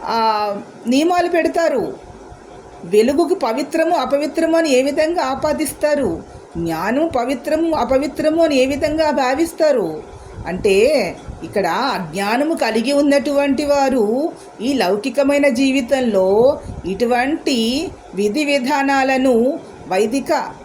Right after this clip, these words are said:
ధర్మ కార్యక్రమాలను పెట్టి ఉన్నారు. కానీ అసలు మూల ధర్మములో, ఏదైతే వేదములో,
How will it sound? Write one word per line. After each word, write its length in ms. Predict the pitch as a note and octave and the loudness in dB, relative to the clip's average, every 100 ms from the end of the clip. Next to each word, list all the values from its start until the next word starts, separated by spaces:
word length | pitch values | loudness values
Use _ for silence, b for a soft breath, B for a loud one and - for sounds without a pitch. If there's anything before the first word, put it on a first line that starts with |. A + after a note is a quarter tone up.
| G3+ B3 | -8 -4
ధర్మ 380 | A3 A#3 B3+ | 0 0 0
కార్యక్రమాలను 960 | B3+ A#3+ G3+ B3 B3 B3+ B3+ C4 C4 C4+ | -2 -4 2 2 2 0 2 0 2 2
పెట్టి 360 | B3+ F#3+ - | 2 0 0
ఉన్నారు. 500 | C4 C4+ C4 C4+ C4+ | 0 2 2 2 0
కానీ 640 | C#4 C4 A#3+ C#4 A#3 G3 F#3 B B B - | 0 0 0 2 0 0 -6 B B B -8
అసలు 420 | C#3 - C4+ E4 | -8 -2 0 2
మూల 300 | D4+ C#4+ D4 | 4 4 4
ధర్మములో, 840 | B3+ C#4+ B3+ C4+ C4+ C4+ A#3+ E3+ - - - | 0 0 2 2 2 2 2 0 -4 -14 -6
ఏదైతే 440 | F#3 G3+ A#3+ B3 C4 | 0 2 2 2 4
వేదములో, 840 | A#3 B3 C4+ B3+ C4+ B3 G#3+ A3+ | 6 6 4 2 4 2 2 -2